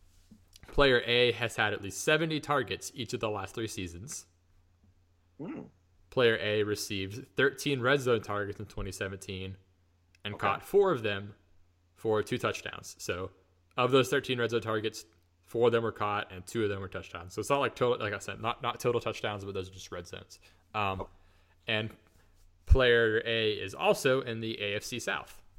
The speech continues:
Speaker 2: Hmm.
Speaker 1: So, you know, a, a little, little extra, uh, context for you there. Um, player B, so I'll put player A's stuff in, in the Skype call, so you,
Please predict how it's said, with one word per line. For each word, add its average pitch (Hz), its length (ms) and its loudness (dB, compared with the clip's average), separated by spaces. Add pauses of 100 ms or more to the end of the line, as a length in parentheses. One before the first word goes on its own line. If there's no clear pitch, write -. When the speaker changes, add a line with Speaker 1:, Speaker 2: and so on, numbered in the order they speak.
(920)
Speaker 2:
Hmm. 214 160 -4 (840)
Speaker 1:
So, 101 460 -4 (1120)
you 110 60 -14
know, 107 340 -2
a, 151 60 -6
a - 20 -2
little, 175 220 0
little 143 240 -4
extra, 123 380 -6
uh, 98 360 -8
context - 540 -8
for 55 140 -10
you - 80 -12
there. - 800 -16
Um, 98 280 -6 (2000)
player 120 280 4
B, 120 220 -4
so - 140 -8
I'll 98 100 -4
put - 220 -2
player 98 260 -6
A's 95 240 -8
stuff - 300 -8
in, 92 260 -12 (160)
in 92 100 -14
the 90 60 -14
Skype 127 320 -10
call, 123 300 -2
so - 160 -12
you, 92 180 -10